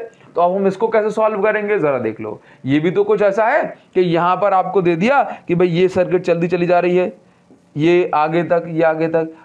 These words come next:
तो आपको इस combination में निकालना है net capacitance। क्या निकालना है आपको इस combination में?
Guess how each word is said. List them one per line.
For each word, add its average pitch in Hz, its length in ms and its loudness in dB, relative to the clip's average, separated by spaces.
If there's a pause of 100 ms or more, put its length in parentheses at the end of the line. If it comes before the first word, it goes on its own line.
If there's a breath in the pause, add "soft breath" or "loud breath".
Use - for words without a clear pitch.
(100)
तो 196 60 -2
आपको 190 400 0
इस 262 120 -4
combination 202 640 -2
में 220 100 -4
निकालना 175 400 -2
है 220 140 -2
net 151 260 -4
capacitance। 117 560 -6
क्या 156 140 -4
निकालना 156 380 -4
है 160 140 -2
आपको 147 300 -4
इस 156 80 -6
combination 151 520 -6
में? 254 280 -4